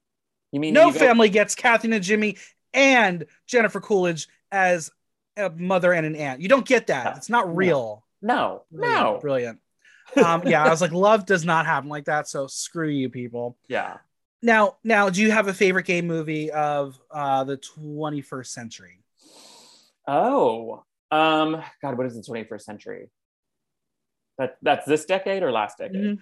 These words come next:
Speaker 2: This one.
Speaker 1: This decade. This decade. Oh, God. Um, I'm trying to think. I mean, what are the big, I mean, I liked Call Me by Your Name. Um,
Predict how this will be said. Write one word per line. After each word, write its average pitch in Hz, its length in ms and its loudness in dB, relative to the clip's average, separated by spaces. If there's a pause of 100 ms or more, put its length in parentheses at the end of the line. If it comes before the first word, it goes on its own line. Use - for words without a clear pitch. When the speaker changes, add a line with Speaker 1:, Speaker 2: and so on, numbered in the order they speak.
(260)
Speaker 2:
This 135 180 -8
one. 151 80 -4
Speaker 1:
This 131 140 -6
decade. - 280 -10 (280)
This 156 160 0
decade. 104 320 -6 (100)
Oh, 143 160 -18
God. 107 320 -10 (540)
Um, 196 420 -4
I'm 185 100 -12 (3500)
trying - 340 -8
to - 60 -20 (280)
think. - 340 -2
I 120 80 -4
mean, 143 280 -2
what 170 100 -4
are 240 60 -6
the 254 100 -2
big, 185 280 -2
I 170 40 -2
mean, 185 160 -4
I 185 80 2
liked 175 440 0
Call 110 180 -4
Me 107 100 -8
by 101 180 -6
Your 95 160 -8
Name. 98 580 -12 (200)
Um, 117 500 -6